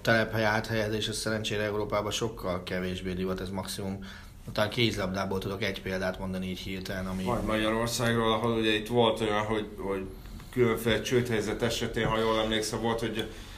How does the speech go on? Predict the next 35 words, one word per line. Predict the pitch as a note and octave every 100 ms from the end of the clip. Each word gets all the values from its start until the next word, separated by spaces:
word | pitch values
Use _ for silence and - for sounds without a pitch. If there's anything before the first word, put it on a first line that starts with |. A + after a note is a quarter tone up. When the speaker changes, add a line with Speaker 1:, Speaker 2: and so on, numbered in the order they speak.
| - -
Speaker 2:
megvettek | A#2 A2+ A#2 - A#2 A#2+
licenszeket. | B2 A#2+ B2 A#2 - A#2 A#2 A2+ - - - -
Speaker 1:
Hát | F#3+
volt, | A3+
hogy | D3+ B2
Balaton, | E3 D#3 C3 C3
Balaton | B2+ D#3+ D3 - B2+ B2
F | B2 B2 C3
C, | - D3+ D3+ D3+ D3+ D3 -
Székely | - C3 B2+ B2 A2
Diósgyőr, | A2+ G2 F2 E2+ G#2+ C3+ -
azon | A2 A#2
betegre | G#2+ G2 F#2
tudom | F#2 F#2 F2+
röhögni | F2 F2+ E2+
magam. | E2+ E2+ E2+ - - - - - - - -
Tehát | F#2+ -
az, | C3 E3+ E3+
az | D3+ E3+
nagyon-nagyon | E3+ A#2+ G#2+ A2+ G2
szépen | - F#2 F2 E2
nézett | F2 F#2 F2+ F#2
ki, | -
legalábbis | G#2+ A2+ A2
úgy | B2 G#2
emlékszem, | F#2+ F#2 F#2 F#2
hogy | F#2
az | G#2+ A2
volt, | A2
hanem | A#2 A#2+ A#2+
akkor | A#2 -
majd | A2+ A2
szóljatok, | - A2 F2+ A2+
légy | F#2+ F#2 -
nyugodtan. | E2+ F2+ - D3